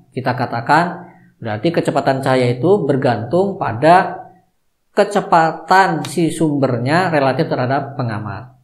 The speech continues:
Nah, gitu ya. Itu, eh, salah satu cara berkilahnya dari kesimpulan tadi. Kesimpulan bahwa kecepatan cahaya itu,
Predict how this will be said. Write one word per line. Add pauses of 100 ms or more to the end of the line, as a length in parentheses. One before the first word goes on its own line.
Nah,
gitu
ya. (300)
Itu,
eh,
salah
satu
cara
berkilahnya (400)
dari
kesimpulan
tadi. (240)
Kesimpulan
bahwa (160)
kecepatan
cahaya
itu,